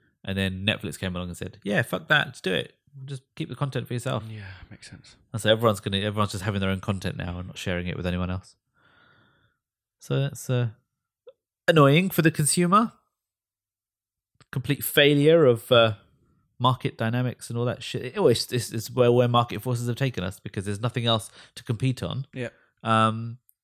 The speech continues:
Speaker 1: because otherwise they'll end up being like a utility, like the electricity or gas, where
Speaker 2: Mm.
Speaker 1: you're paying for the same shit. What you, what are you actually paying for? There's no difference.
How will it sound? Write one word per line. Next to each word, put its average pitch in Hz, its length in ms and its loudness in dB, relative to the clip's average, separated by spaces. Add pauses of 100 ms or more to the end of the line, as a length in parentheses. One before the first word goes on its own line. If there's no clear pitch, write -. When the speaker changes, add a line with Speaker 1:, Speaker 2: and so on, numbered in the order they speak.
(400)
Speaker 1:
because 120 160 -2
otherwise 131 320 4
they'll 120 140 2
end 120 120 -2
up 110 120 -4
being 113 160 -2
like 110 200 -4
a 117 40 -2
utility, 110 600 0
like 87 220 -4
the 104 80 -4
electricity 101 460 -4
or 90 60 -2
gas, 98 340 0
where 95 300 0
Speaker 2:
Mm. 120 80 -10 (640)
Speaker 1:
you're 123 100 -4
paying 123 260 0
for 113 100 2
the 107 80 0
same 110 240 0
shit. - 420 0
What - 160 -8
you, 113 120 -6
what 117 180 -2
are 120 40 0
you 120 100 0
actually 110 240 -6
paying 110 220 -2
for? 101 80 -12
There's 104 180 -4
no 123 100 4
difference. 104 560 -2